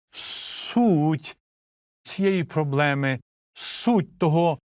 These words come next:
що ми маємо навчитися, як правило, ця проблема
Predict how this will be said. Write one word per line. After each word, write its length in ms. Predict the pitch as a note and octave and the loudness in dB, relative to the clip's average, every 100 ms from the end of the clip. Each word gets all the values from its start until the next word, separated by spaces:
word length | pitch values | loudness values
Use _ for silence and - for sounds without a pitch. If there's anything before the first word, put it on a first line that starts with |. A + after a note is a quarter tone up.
| _ | _
що 380 | - - - F#3+ | -14 -4 0 2
ми 120 | F3 | 2
маємо 320 | E3 D#3+ D3+ | 2 2 0
навчитися, 720 | D3 C3+ D3+ C3 C3+ - A#2+ G#2+ _ _ - | -2 -2 -4 -2 -4 -2 -4 -4 _ _ -4
як 180 | C3 - | -4 -2
правило, 480 | - C#3+ D#3 D#3 | 0 2 2 -2
ця 200 | D3+ - | -4 -6
проблема 600 | A2 A#2 G#2 A#2+ A#2 A2+ | -4 -4 -2 0 0 -2